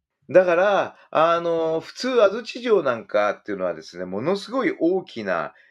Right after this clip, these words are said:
み-、石段の道がですね、あの、ずっと、えっと、門のところまで直接こう繋がってんですね。正門のところまで。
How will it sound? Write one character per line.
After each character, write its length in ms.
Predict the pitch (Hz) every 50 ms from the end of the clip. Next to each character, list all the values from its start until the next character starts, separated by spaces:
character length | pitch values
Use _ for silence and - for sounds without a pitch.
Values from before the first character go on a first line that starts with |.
| _ _ 95
み-、 260 | 98 107 110 107 - -
石 340 | 113 104 - - - 160
段 260 | 147 143 143 143 147 143
の 140 | 135 123
道 100 | 123 127 123 - - 139
が 120 | 135 135 131
で 120 | 107 85
す 180 | - - - 78
ね、 340 | 80 80 76 71 69 67 _ _ _ - - _
あ 100 | - 98
の、 140 | 101 104 98
ず 380 | 98 104 143 180 196 214 240 -
っ 20 | _ _ _
と、 400 | - 226 214 185 143 101 - - _ _ _ _ -
え 180 | 123 135 135 135
っ 40 |
と、 120 | - 127 120
門 300 | 131 156 214 277 269 208
の 100 | 156 107
と 140 | - 120 -
こ 140 | - 127
ろ 100 | 123 123
ま 120 | 117 110 92
で 340 | 82 80 76 69 - - _ _ _ _ -
直 160 | - 120 -
接 540 | - - 202 196 - - 165 170 165 - - _ _
こ 360 | - 143 135 127 123 120 98 -
う 40 |
繋 200 | - 131 135 131
が 80 | 120 117
っ 80 | - -
て 120 | - 101
ん 60 | 80
で 80 | 64 -
す 120 | _ 98
ね。 140 | 127 170 -
正 220 | - - 123 113 110
門 180 | 104 101 98
の 80 | 90 87
と 100 | - 90
こ 80 | 87 85
ろ 100 | 80 73
ま 120 | 67 62
で。 160 | 60 - _